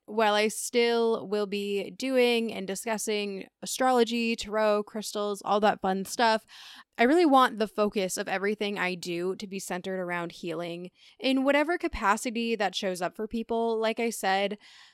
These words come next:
I use a lot of different tools like astrology, tarot, Reiki, and I think that can be confusing or overwhelming for some people, but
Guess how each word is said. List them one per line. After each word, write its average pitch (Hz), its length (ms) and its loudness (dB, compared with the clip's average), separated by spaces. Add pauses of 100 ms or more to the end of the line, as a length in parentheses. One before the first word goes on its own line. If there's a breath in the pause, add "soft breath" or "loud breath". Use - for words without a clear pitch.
(120 loud breath)
I 240 280 2
use 233 360 -4
a 196 100 -6
lot 190 240 -2
of 185 160 -6
different 190 340 -8
tools - 540 -6 (260)
like 240 280 0
astrology, 190 800 2 (100)
tarot, 185 640 0
Reiki, 180 640 -4 (440)
and 226 300 -2
I 254 100 0
think 302 220 -2
that 359 100 2
can 302 140 0
be 269 100 0
confusing 208 600 -2
or 175 120 -2
overwhelming 180 800 -2 (120)
for 226 120 -2
some 226 560 -4
people, 240 440 0
but 190 340 4